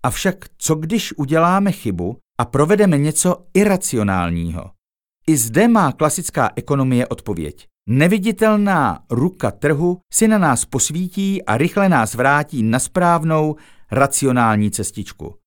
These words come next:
S těmito předpoklady pracují ekonomové už od dob Adama Smise. Vystavěli na nich obdivuhodnou konstrukci vztahů a zákonitostí,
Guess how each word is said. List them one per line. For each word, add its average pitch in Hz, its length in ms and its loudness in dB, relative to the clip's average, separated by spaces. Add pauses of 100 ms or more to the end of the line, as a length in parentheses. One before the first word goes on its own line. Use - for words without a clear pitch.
(280)
S - 80 -6
těmito 226 340 2
předpoklady 143 640 -2
pracují 165 500 -4
ekonomové 156 760 0
už - 160 -6
od 151 180 0
dob 170 420 -2
Adama 143 320 2
Smise. - 400 -4 (320)
Vystavěli 240 540 4
na 226 80 2
nich 226 200 0 (100)
obdivuhodnou 208 760 0
konstrukci 190 580 -2
vztahů 123 540 -4
a 127 40 0
zákonitostí, 113 960 -2